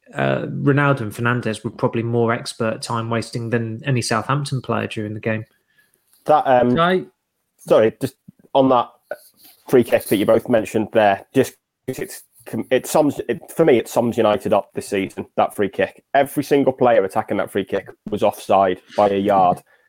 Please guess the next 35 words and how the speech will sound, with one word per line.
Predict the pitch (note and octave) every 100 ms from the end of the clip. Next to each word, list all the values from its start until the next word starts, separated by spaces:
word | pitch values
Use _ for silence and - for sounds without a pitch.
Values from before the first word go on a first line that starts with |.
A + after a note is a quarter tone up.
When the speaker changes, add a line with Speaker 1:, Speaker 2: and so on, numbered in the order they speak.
| _ _ _
Speaker 2:
And | B2+
it's | C3+ F3+
not, | F3 - _
you | D3
know, | B2+
Southampton | - F3 F3+ E3+ C#3+
didn't, | E3+ E3 - -
did, | E3+
didn't | E3+ G3 G3+
do | F#3 E3+ D#3 C3
what | C#3+ C#3
some | D#3+
teams | D3 C#3+
do | - D3+ A2+
and | G#2+
rush | B2+ -
out | C3+ B2 -
here | G#2
and | G#2
catch | B2+ -
them | B2
all |
five | A2 A#2 G#2+
or | -
six | A2
yards | A#2+ A2+ A2
offside. | G#2+ A#2+ G2+ F#2+ _ _ _
Speaker 1:
Held | C#3 B2
the |
Speaker 2:
Southampton | A2+ A#2
Speaker 1:
line. | B2+
Speaker 2:
just | -
held | D#3 C#3+
the |
line, | C#3+ C#3+ A#2+ G#2